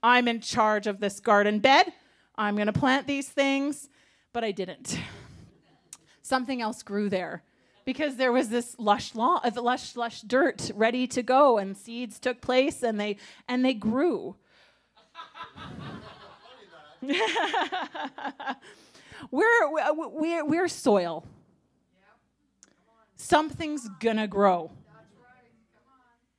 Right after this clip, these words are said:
And so you are either gonna take charge of that soil or you're not gonna take charge of that soil.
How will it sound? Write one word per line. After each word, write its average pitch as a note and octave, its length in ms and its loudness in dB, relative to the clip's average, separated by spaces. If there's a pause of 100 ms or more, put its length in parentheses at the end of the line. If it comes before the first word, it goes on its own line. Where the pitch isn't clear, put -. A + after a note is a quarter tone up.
(120)
And B3 200 0
so B3 420 6
you C4+ 400 -4
are C4 140 0
either B3+ 360 -2
gonna A#3+ 240 -4
take B3 300 -6
charge C4+ 340 4
of D#4+ 120 -4
that D#4+ 220 2
soil F4+ 500 4
or B3+ 120 -2
you're C4+ 160 0
not C4+ 320 2
gonna A#3 180 -2
take G#3 260 -6
charge G3 260 -2
of F#3 100 -2
that F3+ 200 -4
soil. D3+ 440 -8